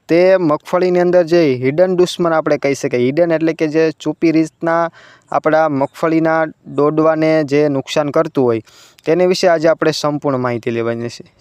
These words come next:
શેના લીધે થાય છે, કેવું દુસ-, નિક-, નુકસાન કરે છે અને કઈ કઈ દવાનો છંટકાવ કરવાથી આપણા જે દોડવાની અંદર ઘસરકર થતા હોય અથવા તો જે ડાઘા પડતા હોય, કાળા હોય કે પીળા હોય,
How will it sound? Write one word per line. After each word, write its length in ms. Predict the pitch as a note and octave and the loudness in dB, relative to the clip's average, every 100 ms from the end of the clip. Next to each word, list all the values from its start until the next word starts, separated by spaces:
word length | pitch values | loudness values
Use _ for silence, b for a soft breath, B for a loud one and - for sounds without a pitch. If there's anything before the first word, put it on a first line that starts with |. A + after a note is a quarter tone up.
| - | -4
શેના 220 | C#3 C#3 | -2 0
લીધે 280 | C3 B2 D3+ | -2 0 -2
થાય 220 | D3+ D3 | -2 -4
છે, 320 | - D#3 C#3 - | 0 -2 -2 -4
કેવું 220 | B2+ B2+ | -4 -4
દુસ-, 240 | A#2+ - | -6 -8
નિક-, 360 | B2+ B2+ C#3 C#3 | -8 -6 -6 -4
નુકસાન 380 | C#3 - E3 D3+ | -6 -2 -2 0
કરે 240 | D3 D3+ | 0 -2
છે 120 | - | -2
અને 180 | D3+ D3 - | -2 0 0
કઈ 140 | D3 | 0
કઈ 140 | D3+ | -2
દવાનો 360 | C#3 C#3 C#3 C#3 | -2 0 0 -2
છંટકાવ 380 | - - C#3 C3+ | -6 -6 -2 0
કરવાથી 460 | C#3 D3+ B2+ A#2+ - B B B B | 0 0 -2 -6 -14 B B B B
આપણા 320 | C#3+ - E3 D#3+ | -4 0 0 2
જે 280 | D#3+ E3+ | 2 2
દોડવાની 440 | D#3 C3+ D3+ D#3 D#3 | 2 0 2 0 0
અંદર 260 | D#3 D#3 | 2 2
ઘસરકર 600 | C#3 B2+ D#3 C#3+ - D3 C#3 | 2 -2 -2 -2 0 0 0
થતા 380 | - D3+ - | -6 -4 0
હોય 240 | C#3+ C#3+ C#3 | 0 2 0
અથવા 280 | B2+ - C#3+ | 0 -2 0
તો 180 | D3 | 0
જે 320 | B2+ C#3+ D3+ D3+ | 0 0 0 0
ડાઘા 360 | C3 C3 C3+ | -2 -2 -2
પડતા 320 | C3+ D3+ D3+ D3 | -2 -2 2 2
હોય, 140 | C3 | 2
કાળા 320 | - C3 C#3 | 0 0 2
હોય 260 | C3+ C#3 C3+ | 2 0 0
કે 160 | C3+ | -4
પીળા 300 | B2+ D3 E3 | -4 0 2
હોય, 240 | B2 A2+ | 2 -2